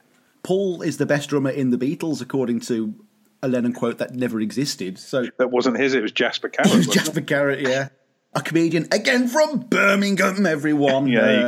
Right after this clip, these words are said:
Speaker 1: Uh,
Speaker 2: go.
Speaker 1: fucking Birmingham, come on. <laughs> We, we invented heavy metal as well.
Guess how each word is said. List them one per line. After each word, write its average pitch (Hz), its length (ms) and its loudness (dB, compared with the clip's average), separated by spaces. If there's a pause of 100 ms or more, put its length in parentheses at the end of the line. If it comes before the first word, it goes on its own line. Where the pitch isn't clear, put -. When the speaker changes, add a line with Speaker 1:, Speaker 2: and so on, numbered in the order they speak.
Speaker 1:
Uh, 98 140 0
Speaker 2:
go. 120 160 -10
Speaker 1:
fucking 117 320 -8
Birmingham, 120 600 -6
come 123 320 -8
on. 120 380 -2
<laughs> - 40 -12 (380)
We, 135 220 0
we 170 280 2
invented 165 380 2
heavy 147 260 0
metal 143 300 0
as 123 160 -2
well. 120 520 -2